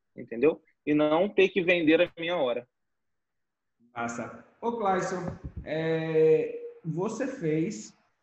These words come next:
Speaker 2: alguma coisa diferente do que você fazia na pandemia nos tempos normais? Você fez alguma coisa a mais? Precisou gastar mais energia, mais esforço?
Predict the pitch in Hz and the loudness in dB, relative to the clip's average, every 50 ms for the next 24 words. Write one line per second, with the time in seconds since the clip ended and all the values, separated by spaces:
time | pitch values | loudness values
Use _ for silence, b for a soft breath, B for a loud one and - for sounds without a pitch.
0 | _ _ - - 151 165 165 160 156 160 240 339 359 359 359 277 - - - 190 | _ _ -6 -2 0 0 0 0 0 -2 -2 -4 -2 -2 -2 -4 -4 -2 -2 0
1 | 185 185 185 175 165 185 185 190 - - - _ _ _ _ _ _ - 143 139 | 0 2 2 0 0 -2 -4 -4 -6 -10 -14 _ _ _ _ _ _ -18 -12 -6
2 | 147 202 247 254 240 240 233 202 170 160 160 165 170 165 160 - 160 175 190 - | -2 0 0 0 0 0 0 0 2 2 0 0 0 -2 -4 -4 -6 -6 -8 -12
3 | - _ _ _ _ - 135 143 170 170 170 - 233 240 240 247 240 240 226 226 | -16 _ _ _ _ -8 -2 0 0 0 0 -2 -2 0 2 2 2 2 0 -2
4 | - 220 185 165 160 131 135 143 147 147 147 143 143 147 - - - - 147 160 | -2 -2 -2 -2 -2 -4 -2 0 2 2 2 0 -2 -4 -8 -12 -10 -6 -4 -2
5 | 165 170 170 185 214 - - 190 180 175 170 165 147 147 143 143 143 147 143 147 | 0 0 0 0 -2 0 -2 -2 0 0 0 0 2 2 2 4 4 2 2 0
6 | 147 - - - _ _ _ _ _ _ _ _ _ _ _ _ - 170 165 165 | -4 -8 -12 -16 _ _ _ _ _ _ _ _ _ _ _ _ -6 -2 2 2
7 | 165 160 - - 165 160 156 151 143 139 151 147 143 143 143 147 156 160 - - | 2 2 0 -2 -4 -4 -4 -4 -6 -6 -4 -4 -4 -2 -2 -2 -2 -2 -4 -4
8 | - - - - - - 165 160 160 170 165 170 160 165 170 160 160 - - 170 | -8 -12 -18 -14 -6 -6 -6 -4 -2 -2 -2 -2 -2 -2 -2 -4 -4 -4 -2 -2
9 | 165 156 147 135 131 131 139 147 151 147 143 - - - _ _ _ _ - - | -2 0 -2 -2 -2 -2 -2 -2 -2 -4 -4 -6 -8 -14 _ _ _ _ -6 -2
10 | 160 165 160 - 170 160 139 139 160 165 156 147 151 147 - - 156 147 147 147 | -2 -2 -2 -2 -2 -4 -2 -2 -2 -2 -2 -2 -4 -6 -6 -6 -6 -6 -4 -4
11 | 156 147 156 147 143 143 135 123 123 131 143 143 139 135 135 143 156 160 151 156 | -4 -4 -2 -2 -2 -2 -2 -2 -4 -2 0 0 0 -2 -2 -2 -2 -2 -2 -2
12 | 147 - - _ - 147 156 151 - - | -6 -10 -12 _ -8 -8 -8 -8 -10 -12